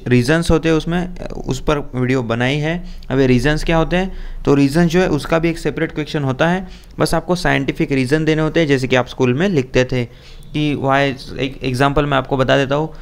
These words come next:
कि why tetracycline is not given with milk, यानी कि tetracycline जो ड्रग है वो मिल्क के साथ क्यों नहीं देते। तो बस इसका रीजन आपको कुछ टू या थ्री सिंपल लाइंस में लिखना है कि tetracycline को अगर हम मिल्क के साथ देते हैं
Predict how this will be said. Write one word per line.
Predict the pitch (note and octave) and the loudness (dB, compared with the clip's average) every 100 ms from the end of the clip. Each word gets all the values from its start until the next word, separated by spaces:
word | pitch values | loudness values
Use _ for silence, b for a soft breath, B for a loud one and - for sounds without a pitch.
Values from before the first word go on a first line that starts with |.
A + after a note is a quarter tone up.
| B B - | B B -2
कि | D#3 | 0
why | C#3+ D3 | 2 2
tetracycline | D3 C#3+ C#3+ C#3+ C#3 C3+ C#3+ | 2 0 0 0 -2 0 0
is | C3+ A#2 | 0 2
not | B2 B2+ | 2 2
given | B2 B2+ B2 | 2 0 0
with | A#2+ - - - | -2 -6 -14 -2
milk, | B2 D#3 - | 0 0 -2
यानी | B2+ B2+ | -2 0
कि | B2+ | -2
tetracycline | B2+ A#2 C3 B2+ B2 B2 A#2+ | -2 2 2 2 0 0 2
जो | A#2 | 2
ड्रग | A2+ C#3 | 2 2
है | E3 | 2
वो | E3 | 2
मिल्क | B2 A2+ | 2 0
के | - B2 | -2 -2
साथ | A#2 C3+ - - | 0 -2 -4 0
क्यों | D3 | 2
नहीं | C3+ B2 | 4 4
देते। | A2+ A#2 | 2 -2
तो | A#2 | -2
बस | C#3 D#3 | 0 -2
इसका | - - C#3+ C#3+ B B B B | -4 -4 -4 -4 B B B B
रीजन | C3 C3 D3 | 0 2 2
आपको | C3+ C#3 | 0 -2
कुछ | C#3+ C#3+ - | -4 -6 -4
टू | D3 | 2
या | D3 C#3 | 4 2
थ्री | C3+ C3+ | 0 -2
सिंपल | C3+ C3 C3 B2 | 0 0 2 2
लाइंस | B2 B2 | 0 -2
में | B2 | -4
लिखना | B2 C#3+ | -4 -2
है | D#3 D#3 | -2 -2
कि | D#3+ C#3+ | -4 -2
tetracycline | B2+ B2 C3 C3 B2 C3 B2 | -2 0 0 0 0 0 2
को | B2+ | 2
अगर | B2 B2 | 2 2
हम | |
मिल्क | B2 B2+ | 2 -2
के | B2+ | -2
साथ | C3+ C3+ | -2 -2
देते | B2 B2+ C3 | 0 -2 -2
हैं | C#3+ | -2